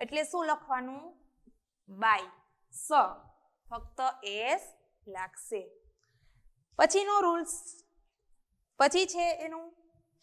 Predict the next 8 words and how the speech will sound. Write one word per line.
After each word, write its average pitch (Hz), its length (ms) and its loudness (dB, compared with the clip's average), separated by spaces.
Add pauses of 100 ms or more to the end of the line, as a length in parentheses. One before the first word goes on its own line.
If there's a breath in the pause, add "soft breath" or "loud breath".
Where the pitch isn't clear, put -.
(920 soft breath)
other 339 220 12
words 349 280 4
આપેલા 233 400 0
છે 254 320 -2 (440)
કે 302 420 -2
સાદા 247 420 4
વર્તમાન 262 500 -2
કાળના 240 680 -6